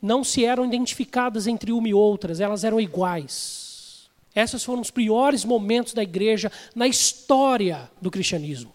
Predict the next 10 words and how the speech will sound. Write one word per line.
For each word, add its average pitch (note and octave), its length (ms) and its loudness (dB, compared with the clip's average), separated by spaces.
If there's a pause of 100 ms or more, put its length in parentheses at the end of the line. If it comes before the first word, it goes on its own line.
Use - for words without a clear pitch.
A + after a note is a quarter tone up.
(160)
Todas C4 380 6
as G3 120 -4
vezes A3 220 2
que - 100 -4
a - 20 0
igreja G#3+ 280 -2
se A#3+ 200 -4
curvou G#3+ 800 2 (240)
à G#3 100 0
sociedade, F3+ 1040 -4